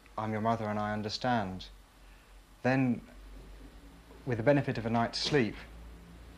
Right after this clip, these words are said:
it, she really, it, it hit her fully what she'd stumbled across, and she was really quite horrified.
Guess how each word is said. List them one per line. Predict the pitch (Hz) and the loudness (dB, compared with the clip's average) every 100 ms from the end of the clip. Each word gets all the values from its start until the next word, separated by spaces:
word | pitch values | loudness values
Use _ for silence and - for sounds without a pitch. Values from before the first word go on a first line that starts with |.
| - - - - - - | -18 -18 -18 -18 -18 -14
it, | - - - - - - - - - - - - - - - - - - - - - - - - - - - - - - | -12 -12 -14 -20 -20 -20 -20 -20 -16 -14 -10 -8 -10 -16 -20 -16 -16 -14 -16 -18 -20 -20 -20 -20 -20 -20 -20 -20 -18 -6
she | - 120 | 2 4
really, | 131 123 120 - - - - - - | 6 6 4 2 -14 -20 -20 -16 -8
it, | 127 | -2
it | 113 123 | -2 -2
hit | - 156 | 0 0
her | 147 127 | 4 2
fully | - 170 120 101 110 - | 4 4 4 2 -4 -4
what | - 131 | 2 4
she'd | - 123 113 | 4 0 0
stumbled | - 120 107 | 2 2 2
across, | 101 - 95 95 - - - - - - - - | -2 -4 -4 -4 -8 -10 -16 -20 -20 -20 -20 -6
and | 117 110 113 113 113 110 | -2 2 2 2 0 -2
she | - - | -4 0
was | 123 107 | 2 2
really | 113 | 2
quite | 113 117 | 2 -2
horrified. | - - 127 113 107 98 95 | 0 0 0 0 -4 -6 -8